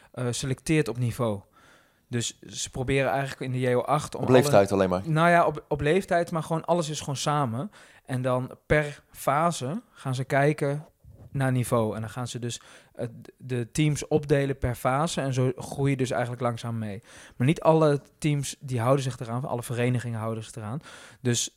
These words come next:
Speaker 1: eh, mijn zoontje zit bijvoorbeeld in de J O acht één. En bij ons is dat een gemengde groep.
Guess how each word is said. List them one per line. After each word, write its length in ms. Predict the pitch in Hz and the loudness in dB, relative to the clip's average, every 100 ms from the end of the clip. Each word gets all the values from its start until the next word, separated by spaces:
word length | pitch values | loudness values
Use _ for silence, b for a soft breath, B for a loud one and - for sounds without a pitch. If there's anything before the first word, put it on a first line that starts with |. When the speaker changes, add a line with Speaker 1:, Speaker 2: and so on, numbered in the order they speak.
| - | -12
Speaker 1:
eh, 240 | 123 117 | -8 -6
mijn 220 | 113 120 | -4 -2
zoontje 320 | 117 135 165 - | 4 4 4 0
zit 180 | 135 | -6
bijvoorbeeld 300 | - - 120 | -6 -8 -6
in 80 | 127 | -4
de 60 | 120 120 | -4 -4
J 60 | |
O 60 | 120 | -4
acht 240 | - - - - | -6 -8 -10 -6
één. 420 | 139 120 123 196 _ b b b _ | -2 0 0 -2 _ b b b _
En 400 | 113 110 110 110 | -6 -4 -4 -6
bij 180 | 120 - | -2 -2
ons 280 | - 196 165 | 4 4 4
is 100 | - | -2
dat 140 | 135 131 | -4 -2
een 80 | |
gemengde 360 | 123 131 127 120 | -2 0 2 0
groep. 380 | - 143 226 | 0 0 0